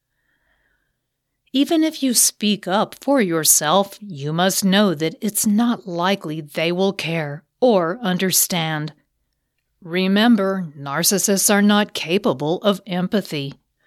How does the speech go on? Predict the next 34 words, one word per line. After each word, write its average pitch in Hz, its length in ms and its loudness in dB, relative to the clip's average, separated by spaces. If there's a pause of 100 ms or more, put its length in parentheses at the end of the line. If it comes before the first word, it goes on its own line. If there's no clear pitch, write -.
(720)
They 165 360 -4
can't 190 440 -4
put - 260 -4
themselves 160 540 -2
in 180 140 2
your 170 180 2
place 190 600 0
and 233 320 4
genuinely 185 640 2
understand 226 880 0
how 185 180 -2
their 196 300 -2
actions 185 560 0
have 202 200 -4
hurt 165 300 -4
you. 147 320 -4 (1120)
Even 202 360 2
so, 196 460 2
speaking 180 680 -2
up 185 200 2
for 247 280 -2
yourself 170 680 0
is 143 120 -8
something 190 640 2
you 175 180 0
must 190 400 0
do 170 360 0
as 156 100 -4
part 277 380 -2
of 226 280 -2
ensuring 208 840 0
you 160 160 -2
are 151 160 0
treated 240 560 0